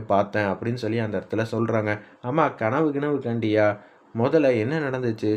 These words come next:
சாருமதியை பார்த்தீங்களா?" "ஆமா." "அப்ப நான் எங்க முன்னாடி வந்து சொல்லலையே?" அப்படின்னு சொல்லி தனா வந்து கேக்குறாங்க. "ஏய், சும்மானு இரு, பெரியம்மா ஏதோ சொல்ல வராங்களே, சாருமதி அப்படி என்னதான் சொன்னா?" "உன் மூஞ்சில முழிக்கிறதுக்கு அவளுக்கு தகுதி இல்லாம போயிடுச்சாம். சீனு வந்து கடைசி நேரத்துல வந்து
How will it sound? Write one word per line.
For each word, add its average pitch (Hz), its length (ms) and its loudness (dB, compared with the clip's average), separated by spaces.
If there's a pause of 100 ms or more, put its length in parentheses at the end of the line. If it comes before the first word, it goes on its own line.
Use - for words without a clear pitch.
சாருமதியை 127 640 0
பார்த்தீங்களா?" 110 540 0 (320)
"ஆமா." 110 320 2 (600)
"அப்ப 151 220 0
நான் 160 320 0
எங்க 165 280 0
முன்னாடி 165 320 2
வந்து 139 240 -2
சொல்லலையே?" 131 600 2
அப்படின்னு 110 340 -2
சொல்லி 110 200 -4
தனா 104 320 0
வந்து 117 180 0
கேக்குறாங்க. 107 500 0 (140)
"ஏய், 127 300 0
சும்மானு 131 420 0
இரு, 104 140 0
பெரியம்மா 127 400 0
ஏதோ 113 180 2
சொல்ல 120 260 0
வராங்களே, 107 460 2 (100)
சாருமதி 120 520 -2
அப்படி 104 200 -2
என்னதான் 120 400 -2
சொன்னா?" 110 260 0 (460)
"உன் 123 180 4
மூஞ்சில 143 400 2
முழிக்கிறதுக்கு 120 580 0
அவளுக்கு 107 260 2
தகுதி 113 320 0
இல்லாம 113 280 4
போயிடுச்சாம். 107 440 0
சீனு 120 380 -2
வந்து 107 320 -2
கடைசி 110 340 -2
நேரத்துல 107 280 -2
வந்து 104 220 0